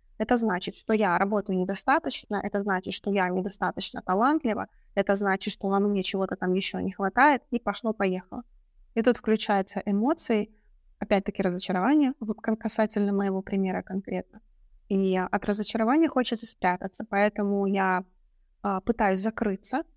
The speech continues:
но если я всё равно продолжаю стремиться, то я дальше начинаю бороться с этими всеми чувствами, эмоциями и мыслями, затолкать их куда-то подальше и просто продолжить,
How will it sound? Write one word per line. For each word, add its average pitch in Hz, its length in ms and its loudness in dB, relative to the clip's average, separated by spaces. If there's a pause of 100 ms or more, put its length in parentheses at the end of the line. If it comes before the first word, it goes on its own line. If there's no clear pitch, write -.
(260)
но 220 80 2
если 226 260 4
я 208 100 4
всё - 160 -2
равно 220 240 2
продолжаю 185 420 0
стремиться, - 680 0 (320)
то 220 80 2
я 240 120 4
дальше 254 300 2
начинаю 214 460 2
бороться 196 400 0
с - 100 -6
этими 190 300 -2
всеми 190 280 0
чувствами, 185 560 0
эмоциями 196 680 0
и 196 100 0
мыслями, 208 500 0
затолкать 196 560 -2
их - 80 -20
куда-то 190 340 -4
подальше 190 580 0
и 214 60 -6
просто - 360 -2
продолжить, 190 580 0